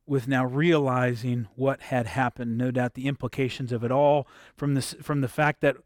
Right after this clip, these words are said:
whoa, like, this is a big deal that I did, in fact, bless your younger brother and not you,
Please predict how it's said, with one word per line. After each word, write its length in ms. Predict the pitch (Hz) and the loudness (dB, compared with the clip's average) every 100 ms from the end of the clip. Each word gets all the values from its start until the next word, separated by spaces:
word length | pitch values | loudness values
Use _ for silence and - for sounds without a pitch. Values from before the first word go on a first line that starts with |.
| _ _ | _ _
whoa, 440 | 131 147 160 147 135 | -2 2 4 4 2
like, 320 | 131 131 - _ _ _ | 2 0 -2 _ _ _
this 180 | 156 - | -2 -2
is 100 | 143 | -4
a 60 | 131 | -2
big 300 | 143 127 123 | -2 -2 2
deal 280 | 156 175 160 | 4 4 2
that 140 | 139 | 2
I 100 | 127 | 0
did, 220 | 117 160 | 2 0
in 120 | 170 | 0
fact, 440 | 151 160 156 160 135 | 0 2 2 0 0
bless 400 | 143 156 147 - | 4 4 2 -4
your 140 | 135 | -2
younger 300 | 131 127 120 | -2 -2 -2
brother 360 | 123 160 160 160 | 2 2 2 0
and 160 | 135 | 0
not 260 | 127 123 113 | 0 -2 -4
you, 440 | 131 180 180 175 | -2 2 4 2